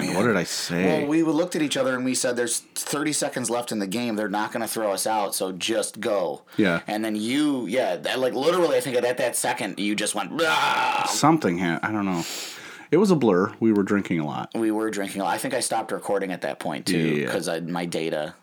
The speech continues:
Speaker 1: uh, it's killing my data.
Speaker 2: Right, right.
Speaker 1: But, um, I mean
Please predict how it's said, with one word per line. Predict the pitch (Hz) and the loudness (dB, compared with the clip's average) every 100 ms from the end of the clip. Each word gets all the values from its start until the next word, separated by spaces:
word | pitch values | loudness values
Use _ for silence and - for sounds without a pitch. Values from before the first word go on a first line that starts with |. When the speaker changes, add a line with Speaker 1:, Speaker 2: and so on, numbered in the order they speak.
| - | -12
Speaker 1:
uh, | 57 64 60 | -8 -8 -8
it's | 65 - - | -10 -10 -8
killing | - - 69 71 | -6 -6 -6 -6
my | 64 | -8
data. | 71 65 87 | -8 -4 -2
Speaker 2:
Right, | 71 57 92 | -4 -6 -8
right. | 85 73 - - | -8 -8 -12 -6
Speaker 1:
But, | 104 101 | -2 0
um, | 101 95 92 92 | 0 0 -2 -4
I | 101 | -2
mean | 101 98 95 92 87 | -2 0 0 -2 -6